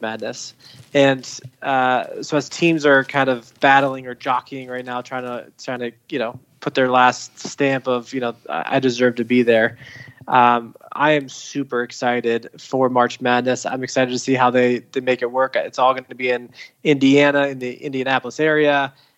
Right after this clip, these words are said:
Um, I, I'm super, that's just, the, it was, like, the first thing that, first big event that kind of went away with covid, and I'm super excited to have it back. And so hopefully it'll work out. But, uh, my wife and I always take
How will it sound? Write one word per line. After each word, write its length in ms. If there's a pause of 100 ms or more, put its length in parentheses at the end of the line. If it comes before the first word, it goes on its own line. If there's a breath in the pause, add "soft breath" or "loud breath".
(160)
Um, 560 (120)
I, 280
I'm 100
super, 380
that's 340
just, 480
the, 80
it 100
was, 140
like, 140
the 80
first 480
thing 220
that, 200 (360)
first 340
big 180
event 460 (300 soft breath)
that 100
kind 180
of 140
went 200
away 280
with 180
covid, 380
and 100
I'm 140
super 320
excited 420
to 80
have 180
it 120
back. 280
And 80
so 240
hopefully 540 (360 loud breath)
it'll 200
work 240
out. 220
But, 280
uh, 440 (480)
my 160
wife 240
and 100
I 160
always 280
take 360